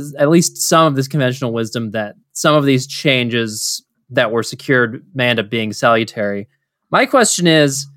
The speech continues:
essentially, is whether Kevin McCarthy, in his almost desperation to, to get this post,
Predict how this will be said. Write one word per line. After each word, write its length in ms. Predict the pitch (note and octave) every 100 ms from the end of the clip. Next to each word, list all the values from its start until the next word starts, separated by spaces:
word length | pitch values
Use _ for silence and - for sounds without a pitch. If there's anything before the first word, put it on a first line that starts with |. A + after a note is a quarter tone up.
| _ _ _ _ -
essentially, 600 | - A3+ A3 A3 F#3+ F3+
is 220 | D#3 D3+
whether 840 | D3+ D#3 F3+ G3 F#3 E3+ D#3+ D3 - _ _ _
Kevin 200 | G#3 G#3+
McCarthy, 500 | F#3+ G3+ E3+ E3+ E3
in 120 | C#3+
his 460 | D3 D3+ C3 - - -
almost 240 | D#3+ D3+ C#3+
desperation 640 | D3+ D3 C#3+ C3+ C#3 C#3
to, 300 | B2 A2+ G#2+
to 160 | - B2
get 240 | C#3 C3+
this 200 | B2 G#2+ - _ _
post, 600 | - C3+ A#2 A2 -